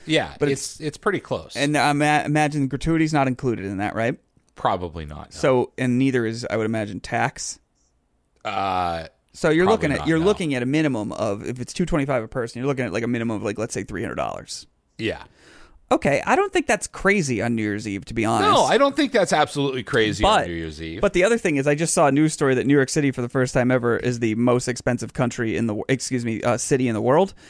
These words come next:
Speaker 2: So
Speaker 1: Yeah.
Speaker 2: ma-, I can say, you know, here that three hundred dollars a person doesn't sound insane, and it probably
Speaker 1: <laughs>
Speaker 2: sounds
Speaker 1: It sounds
Speaker 2: fucking ridiculous to a
Speaker 1: it
Speaker 2: lot of
Speaker 1: sounds
Speaker 2: people listening.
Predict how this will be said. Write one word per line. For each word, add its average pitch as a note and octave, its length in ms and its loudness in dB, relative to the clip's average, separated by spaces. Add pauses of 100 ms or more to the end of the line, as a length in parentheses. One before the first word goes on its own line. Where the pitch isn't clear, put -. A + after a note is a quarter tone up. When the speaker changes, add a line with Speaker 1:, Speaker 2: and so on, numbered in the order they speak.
(160)
Speaker 2:
So C3+ 340 4
Speaker 1:
Yeah. G#3+ 460 2
Speaker 2:
ma-, D3+ 520 0
I E3+ 200 6
can D#3 200 2
say, D3+ 520 4
you C#3+ 120 2
know, A#2+ 140 4
here C#3 460 4
that G#3 200 2
three G#4 140 6
hundred G3 160 6
dollars B2 240 0
a B2+ 60 -2
person B2+ 320 2
doesn't A#2+ 220 2
sound A#2+ 260 2
insane, B2 400 2
and C#3 100 2
it D#3 80 4
probably B3 500 4
Speaker 1:
<laughs> - 160 0
Speaker 2:
sounds F3 400 4
Speaker 1:
It G4+ 140 2
sounds - 320 0
Speaker 2:
fucking B3 380 4
ridiculous A3+ 720 2
to F3 120 6
a D#3 40 8
Speaker 1:
it D#3+ 40 8
Speaker 2:
lot D#3+ 160 8
of D3 100 4
Speaker 1:
sounds E4+ 120 6
Speaker 2:
people D3 240 2
listening. A#2 480 -2